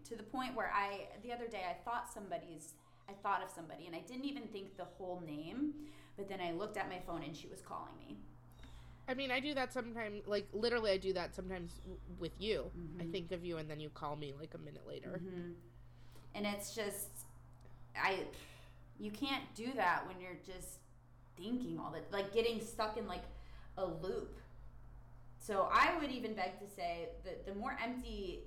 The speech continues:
Speaker 1: you keep your head, <laughs> the more powerful you can be. And that's a whole dichotomy, too, of, like, there's intellectual and then there's power. Um, I was watching a Carl Sagan. Uh, he was talking to Congress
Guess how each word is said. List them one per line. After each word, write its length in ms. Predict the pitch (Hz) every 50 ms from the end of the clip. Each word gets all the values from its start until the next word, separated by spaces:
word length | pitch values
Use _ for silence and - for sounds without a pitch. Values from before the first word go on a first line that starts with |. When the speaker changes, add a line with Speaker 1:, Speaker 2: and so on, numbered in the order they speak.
| -
Speaker 1:
you 100 | 208 214
keep 260 | 208 - 269 262 214 -
your 140 | 214 208
head, 460 | 202 208 196 190 185 180 175 175 - - - - - - -
<laughs> 840 | - 349 330 - - 381 427 330 277 - - - - - - - 220
the 60 | 226 254
more 180 | 254 302 330 -
powerful 540 | - - 240 214 269 370 415 427 359 359
you 120 | 339 302 294
can 180 | - 285 208
be. 320 | 202 214 233 247 214 180 - - - - -
And 100 | 247 247
that's 160 | 285 320 -
a 40 | 349
whole 200 | 285 - 262 254
dichotomy, 560 | 247 220 185 - - 175 180 180 165 165 160 160 -
too, 120 | - 190 185 170 143
of, 140 | 147 147 160
like, 200 | 156 147 139 151 - - - - - -
there's 180 | - 196 208 208
intellectual 720 | 214 208 208 190 190 170 170 - - 190 180 170 160 - -
and 120 | 180 175
then 100 | 170 165 160
there's 220 | 139 139 151 151 - -
power. 460 | - 151 156 147 147 110 127 131 156 - - - - - - - - -
Um, 300 | 196 185 175 165 156 147
I 100 | - 240
was 160 | 262 277 277 254
watching 560 | 247 247 254 - 277 240 226 196 190 175 170 - - - - - - - - - - - - - - - - -
a 60 | 202
Carl 500 | 202 202 - - - 202 202 196 196 196
Sagan. 720 | 190 - - 190 175 180 180 185 165 123 110 143 165 175 185 - - - - - - - - - - - - - -
Uh, 440 | - 185 180 180 170 165 160 156 151 143 - -
he 100 | 262 240
was 160 | 233 208 214
talking 300 | - 226 180 180 - 190 185
to 60 | 180 - - -
Congress 580 | 180 180 175 165 143 139 147 - - - -